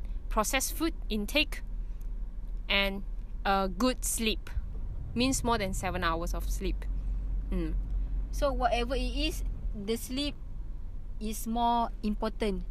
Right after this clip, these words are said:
Speaker 1: Sleep and diet is very important in order for you to exercise better. So what happened is that,
Speaker 2: Mm-hmm.
Speaker 1: you know, right,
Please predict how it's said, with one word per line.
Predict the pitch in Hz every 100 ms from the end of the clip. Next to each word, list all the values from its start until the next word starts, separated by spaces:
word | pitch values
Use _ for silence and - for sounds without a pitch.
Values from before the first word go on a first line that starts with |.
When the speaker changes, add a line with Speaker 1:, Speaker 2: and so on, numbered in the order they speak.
| -
Speaker 1:
Sleep | - - 302 330 -
and | 208 208 202
diet | 202 226 220
is | 185
very | 190 202
important | 196 185 190 - 220 226 233
in | 202 190
order | 185 190 208
for | - 180
you | 175 190 233 269 294 - - -
to | -
exercise | 190 175 - 185 - 175 156 160 - - -
better. | 165 - 117 - - - - - - - - - - -
So | - 254 214
what | 202 311
happened | - 381 370
is | 359 226
that, | 226 285 - - - -
Speaker 2:
Mm-hmm. | 196 208 220 - - - - -
Speaker 1:
you | 226
know, | 254 262
right, | 254 196